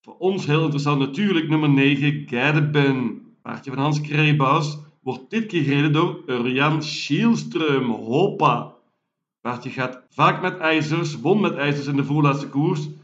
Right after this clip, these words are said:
De afstand is een vraagteken. Ik denk eerlijk gezegd dat dit debuut is voor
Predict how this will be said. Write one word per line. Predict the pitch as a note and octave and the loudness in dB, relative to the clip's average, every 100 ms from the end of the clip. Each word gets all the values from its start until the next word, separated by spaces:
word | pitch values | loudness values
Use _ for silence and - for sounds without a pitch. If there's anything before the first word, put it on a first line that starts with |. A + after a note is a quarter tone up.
| _ | _
De | _ _ | _ _
afstand | - - F#3 F3 D3+ - - _ - | -8 -6 -2 0 -2 -8 -16 _ -8
is | D#3 | -2
een | E3 | -2
vraagteken. | D#3 D3 D3 C#3 C3+ C3+ D#3+ E3+ | 0 0 0 -2 -2 -2 -4 -6
Ik | A#2 | -6
denk | C3+ F3 | -2 0
eerlijk | E3+ D3 | 0 -2
gezegd | C#3+ C#3+ | -4 -4
dat | C#3+ | -4
dit | C#3 D3 - _ - | -6 -8 -12 _ -14
debuut | A#2 C3+ F3+ A3 - | -4 0 4 4 4
is | C#3+ - - A2+ | -2 -2 -8 -14
voor | B2 C3 A#2+ | -6 -6 -6